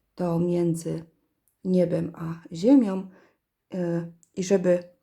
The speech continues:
jeszcze sprawiedliwości stało się zadość, to postanowiłam z Tarota Snów dodać dla każdego znaku zodiaku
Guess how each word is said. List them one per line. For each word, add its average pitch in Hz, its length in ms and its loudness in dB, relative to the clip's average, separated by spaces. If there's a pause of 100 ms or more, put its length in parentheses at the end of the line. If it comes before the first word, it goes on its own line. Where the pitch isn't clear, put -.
(300)
jeszcze 180 720 -6
sprawiedliwości 175 1080 -4
stało 165 380 -6
się 156 160 -12
zadość, 208 480 -2
to 226 140 -10
postanowiłam 180 840 -6 (800)
z 233 460 0 (140)
Tarota 180 560 -4 (160)
Snów 175 600 -4 (340)
dodać 190 500 -2
dla 208 300 0
każdego 185 600 -6
znaku 165 600 -6
zodiaku 175 760 -8